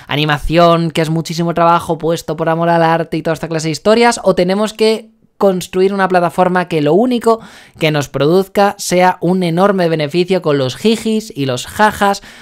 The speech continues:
enseñando a señores haciendo el subnormal para que lo vean niños pequeños que se creen igual de subnormales hasta que llega un momento en el que crezcan y dejen de consumir ese tipo de contenido con una thumbnail, el clickbait y los putos emojis en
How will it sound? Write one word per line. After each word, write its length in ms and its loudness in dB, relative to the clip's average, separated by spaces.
enseñando 680 0
a 60 0
señores 500 -2
haciendo 340 0
el 80 -2
subnormal 720 0
para 180 0
que 100 -2
lo 100 2
vean 260 0
niños 300 0
pequeños 460 -2
que 120 -2
se 160 -4
creen 220 -2
igual 360 2
de 100 0
subnormales 680 -2
hasta 240 -4
que 140 -4
llega 120 -4
un 60 -4
momento 260 -4
en 60 -4
el 80 -6
que 140 -6
crezcan 340 -4
y 60 0
dejen 240 -4
de 80 -8
consumir 400 -6
ese 220 -2
tipo 200 -2
de 80 -2
contenido 720 -4
con 300 0
una 240 -2
thumbnail, 720 0
el 220 -2
clickbait 640 0
y 240 -2
los 300 0
putos 460 -4
emojis 580 -2
en 260 -2